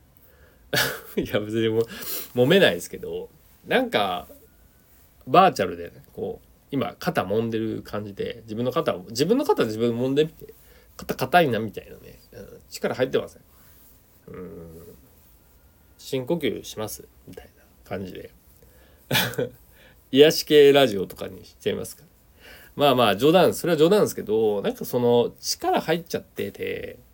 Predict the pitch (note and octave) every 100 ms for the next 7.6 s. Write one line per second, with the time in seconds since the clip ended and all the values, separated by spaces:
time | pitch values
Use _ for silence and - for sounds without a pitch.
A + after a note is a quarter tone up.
0 | _ A2 G#2+ G#2+ G3 B2+ F2 - F2+ F#2
1 | G2 G#2 A2+ A2 C3+ C3+ F2 F2 - -
2 | - - _ - - - - _ _ _
3 | _ _ _ - - G#2 F2+ E2 E2+ E2+
4 | - _ - _ _ C3+ F#3 C4+ - -
5 | C#3 D#3+ E3+ F#3+ F#3+ - C3+ C3+ B2 C#3
6 | E3 D#3 A2 F#2+ F#2+ G#2 _ - F2 D#2+
7 | - _ _ - F#2 E2